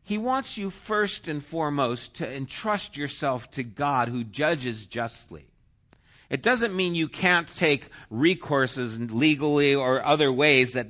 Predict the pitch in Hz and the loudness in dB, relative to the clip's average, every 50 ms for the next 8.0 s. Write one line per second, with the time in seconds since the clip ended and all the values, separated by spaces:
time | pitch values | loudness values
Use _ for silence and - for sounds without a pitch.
0 | 127 - 131 123 123 139 175 185 - 165 143 - - 135 120 113 113 117 113 - | -6 -2 -2 0 4 4 4 4 4 0 -6 -4 -2 0 2 2 2 0 -4 -8
1 | - - 151 143 139 139 135 127 123 123 123 123 117 - - - 160 160 175 170 | -6 -4 -4 -2 -2 -2 -2 -2 -4 -4 -4 -6 -8 -10 -8 -2 2 2 2 2
2 | - 117 101 104 95 101 104 - - - - - - - - 170 180 - - - | 0 -6 -8 -8 -8 -10 -12 -16 -18 -20 -20 -20 -20 -2 0 0 0 0 -4 -10
3 | - 247 262 262 262 - - - 185 175 160 - - 180 196 185 180 170 160 180 | -4 -2 0 0 0 -2 -4 -4 -4 -4 -4 -6 -4 -2 0 2 2 2 2 2
4 | 180 160 143 139 - - - - 196 185 196 214 226 220 214 - - 208 202 185 | 2 2 0 -2 -6 -10 -10 -10 -8 -6 -4 -2 -2 -2 -4 -4 -6 -6 -4 -4
5 | 185 175 180 185 190 170 151 143 - - 180 160 - - 156 233 320 339 330 339 | -4 -2 0 0 2 2 2 0 -2 -6 -12 -18 -16 -16 -10 -4 -2 -2 -2 -2
6 | - - 277 254 226 - - 143 131 113 - 151 156 156 165 170 143 127 143 131 | -4 -2 0 0 0 0 -2 -6 -8 -6 -4 -2 2 2 2 2 2 0 -4 -4
7 | - 117 113 127 131 143 147 135 139 151 151 147 147 156 160 - - - - | -4 -2 0 0 2 2 0 0 0 0 0 0 0 -2 -4 -10 -16 -20 -20